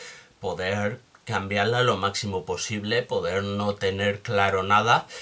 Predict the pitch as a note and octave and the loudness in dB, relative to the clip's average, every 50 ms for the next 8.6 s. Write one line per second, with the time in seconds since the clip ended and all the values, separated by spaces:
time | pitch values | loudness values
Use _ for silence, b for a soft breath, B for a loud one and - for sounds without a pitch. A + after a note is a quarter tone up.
0 | B B B B B B B - - - - - C3+ B2+ - C3 C#3 D3 D#3 D#3+ | B B B B B B B -8 -4 -2 2 4 4 4 4 4 2 4 6 6
1 | D3 D3+ E3+ F3+ F3+ F3+ D#3 B2 G2 F#2+ F#2+ G2 G2+ G2+ G#2 G2+ G2+ F#2+ F#2+ F#2+ | 6 6 4 2 2 4 6 8 8 8 6 6 4 2 -2 -8 -4 -2 -2 -2
2 | - G#2 G2+ G2+ A#2 A2+ A2+ A#2 B2 B2 A#2 B2 A#2+ A#2 A#2+ A#2+ B2 A#2+ - - | -2 -2 -2 0 0 2 2 4 4 4 6 4 4 4 4 2 2 0 0 -2
3 | A#2+ A2 - A#2+ A#2+ B2+ C3+ C#3+ C3+ A#2+ - - A2+ G2+ G#2 G2+ G2+ G2+ G2+ G2+ | -4 -2 -2 0 0 0 0 0 0 0 0 -2 -2 -2 -2 0 0 0 0 0
4 | G#2 G#2+ G#2 G#2 G2+ - G#2+ G#2 G#2 G2+ G2 A2+ A2 G#2 - A#2+ A#2 A#2+ B2 B2+ | 0 2 0 0 0 0 0 0 0 -2 -2 -2 -2 -2 -2 0 0 2 2 2
5 | C#3 C3+ B2+ A#2+ G#2+ G2+ G2 G2 F#2 F#2 F#2+ F#2 F#2+ A2 A#2 A#2+ A#2+ A#2+ A#2+ A#2 | 2 2 0 0 0 0 0 -2 -2 0 0 0 0 2 2 4 4 4 4 2
6 | A2 A2 B2 B2 B2 B2+ A#2+ A#2+ A#2 A#2 - - A#2+ G#2+ A#2 A2+ A2 A#2 A2+ A2 | 4 4 4 6 6 6 6 6 6 4 2 -2 -2 0 0 0 0 0 0 2
7 | A#2 A#2+ B2 - A#2+ A2+ - B2 A#2 - A2+ A2+ A#2+ A#2 A2+ A#2 A#2 A2+ A2+ A#2 | 0 2 2 0 0 0 0 0 -2 0 0 -2 2 2 4 4 4 4 4 4
8 | A#2+ A#2 A#2 A#2 A#2 A2+ A2 A#2+ B2 B2+ A#2+ | 4 2 2 2 0 2 4 6 6 6 4